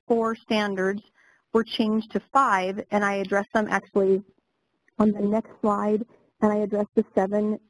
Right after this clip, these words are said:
uh, standards on slide five. So I'll be talking about those on those slides a little bit more. Um, in order to make these decisions to change these, uh, one thousand healthcare employers, college and university faculty and secondary teachers,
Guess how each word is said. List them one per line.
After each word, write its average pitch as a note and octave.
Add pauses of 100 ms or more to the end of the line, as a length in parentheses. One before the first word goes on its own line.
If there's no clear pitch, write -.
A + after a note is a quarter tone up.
uh, G3+
standards F#3+
on F#3 (120)
slide F3
five. E3+
So -
I'll F#3+
be F#3
talking F#3+
about F3+
those F3
on F3+
those F3
slides E3+
a -
little E3+
bit F#3
more. E3 (720)
Um, G#3 (720)
in A#3
order B3+
to C4+
make A#3
these A#3
decisions A3
to - (120)
change B3
these, G3
uh, G3+ (340)
one G#3+
thousand A3+
healthcare G#3
employers, G#3 (160)
college G#3
and G#3
university G3+
faculty G3
and F#3+
secondary G3
teachers, F3+